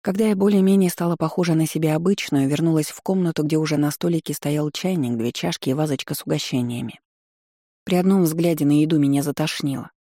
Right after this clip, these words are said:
но я мужественно приблизилась к дивану и села, а бабушка, опустившись рядом, разлила чай по чашкам и меня обняла. Какое-то время мы так и сидели молча, пока я, наконец, не начала ерзать в ее объятиях.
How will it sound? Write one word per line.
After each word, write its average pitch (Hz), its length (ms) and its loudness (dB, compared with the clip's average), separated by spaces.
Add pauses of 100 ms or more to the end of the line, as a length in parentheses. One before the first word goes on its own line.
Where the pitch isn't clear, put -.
(320)
но 196 80 2
я 196 60 6
мужественно 180 480 2
приблизилась 151 580 2
к 147 40 0
дивану 156 380 2
и 156 80 2
села, - 380 -6
а - 40 -4
бабушка, - 480 -6
опустившись - 640 -6
рядом, 135 400 -2 (680)
разлила 151 440 0
чай 147 240 -2
по 135 140 -4
чашкам 147 540 -2
и 143 140 2
меня 139 300 4
обняла. 131 460 0 (1080)
Какое-то 226 400 0
время 226 280 4
мы 165 140 4
так - 220 -4
и 170 60 -2
сидели 175 340 0
молча, 131 520 -4 (500)
пока 170 220 -2
я, 175 220 2
наконец, 151 640 0
не 139 240 4
начала 143 360 0
ерзать 143 480 0
в 143 40 -2
ее 139 320 0
объятиях. - 640 -6